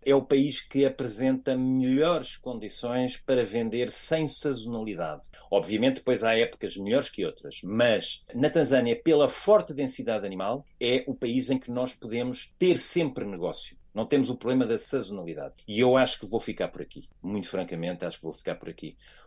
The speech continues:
Porque me dá uma paz muito grande em termos de,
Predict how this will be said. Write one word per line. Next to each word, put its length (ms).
Porque 880
me 140
dá 220
uma 340
paz 400
muito 400
grande 400
em 80
termos 340
de, 540